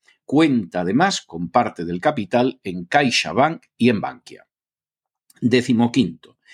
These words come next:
De manera semejante, BlackRock posee participaciones en grandes empresas multinacionales españolas, como por ejemplo Telefónica, Repsol, A C S, O H L, Gamesa,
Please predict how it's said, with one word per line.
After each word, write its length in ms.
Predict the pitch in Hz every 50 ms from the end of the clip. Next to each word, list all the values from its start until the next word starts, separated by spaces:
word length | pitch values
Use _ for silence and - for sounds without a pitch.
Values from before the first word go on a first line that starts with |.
| - - - - -
De 100 | - 110
manera 280 | 113 135 160 175 160 135
semejante, 640 | - 123 107 110 - - 165 185 190 196 - 220 220
BlackRock 640 | 202 90 90 90 - - 120 139 170 185 180 _ _
posee 280 | - 95 - - 123 120
participaciones 1000 | 123 113 104 - - 107 92 - 165 - 143 135 - 156 160 165 165 151 -
en 140 | 92 87 95
grandes 380 | 98 120 139 139 139 120 107 -
empresas 560 | 101 95 87 - 123 143 143 151 156 147 143
multinacionales 880 | 123 101 92 90 - 92 90 90 87 - 98 110 135 127 101 90 - -
españolas, 680 | 135 131 - - 92 101 127 160 165 170 190 180 - - - - - - _ -
como 200 | - 92 101 90
por 160 | 95 92 95
ejemplo 600 | - - 139 147 139 143 147 180 185 190 - _ -
Telefónica, 880 | - 73 76 - - 147 151 165 170 170 165 - - 175 190 190 - _ _
Repsol, 640 | - - 80 147 - - - 139 147 151 156 170 160 - _ _ _ -
A 120 | 107 110
C 240 | - - 90 95 117
S, 420 | 143 143 - - 160 156 - - _
O 160 | - 90 92
H 340 | 95 90 - - - 98 123 151
L, 300 | 165 165 190 202 - -
Gamesa, 680 | - 85 - 78 85 110 135 135 - - - 151 160